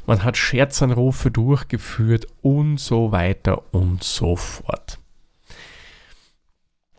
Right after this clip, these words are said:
Und daraufhin folgten dann noch mehr Aktionen, also nicht nur dieses, äh, die Aktion gegen Scientology, noch so einige mehr, die jetzt, ja, könnte ich euch nicht alle aufzählen, weil das ist, glaube ich, schon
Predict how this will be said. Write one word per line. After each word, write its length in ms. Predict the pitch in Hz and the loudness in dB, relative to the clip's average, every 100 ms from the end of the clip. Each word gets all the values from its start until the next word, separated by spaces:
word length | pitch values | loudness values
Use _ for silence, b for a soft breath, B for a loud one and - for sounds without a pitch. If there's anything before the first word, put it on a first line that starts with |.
| - | -2
Und 160 | 127 - | 0 2
daraufhin 580 | 131 139 123 131 135 | 2 2 2 2 0
folgten 500 | 131 - 120 135 127 | 0 0 0 0 0
dann 320 | 117 113 113 - - | 2 2 0 -4 -2
noch 380 | 117 113 - - | 2 2 0 -4
mehr 420 | 95 101 131 143 | 0 2 2 0
Aktionen, 540 | 135 - - 117 127 | -2 -2 0 2 2
also 160 | 113 104 | 2 2
nicht 360 | 104 123 - | 2 0 -2
nur 100 | 120 | -2
dieses, 540 | 113 98 104 - - - - | 0 2 2 0 -2 -6 -4
äh, 260 | 67 - | 0 0
die 240 | - 71 - | 0 0 0
Aktion 480 | 110 - - 110 107 | -2 -2 0 2 2
gegen 240 | 104 98 | 0 0
Scientology, 640 | - 92 - 107 120 - 113 | 0 0 2 0 2 2 2
noch 220 | 110 - | 0 -2
so 220 | - - - | -4 -6 -2
einige 460 | 101 101 107 104 | 0 2 0 0
mehr, 200 | 95 107 | 0 2
die 220 | 113 113 | 0 0
jetzt, 340 | 110 107 - - | 2 0 -2 -2
ja, 220 | 98 104 | 0 0
könnte 340 | - 107 110 | 0 0 2
ich 100 | 110 | 0
euch 180 | 113 104 | 0 2
nicht 120 | 117 | 2
alle 260 | 95 113 113 | 2 2 2
aufzählen, 460 | 110 - - 123 113 | 2 0 -2 0 0
weil 100 | 110 | 2
das 180 | 120 | 2
ist, 160 | 165 - | 2 0
glaube 240 | 117 117 | 0 0
ich, 80 | 117 | 0
schon 260 | - 117 | 0 0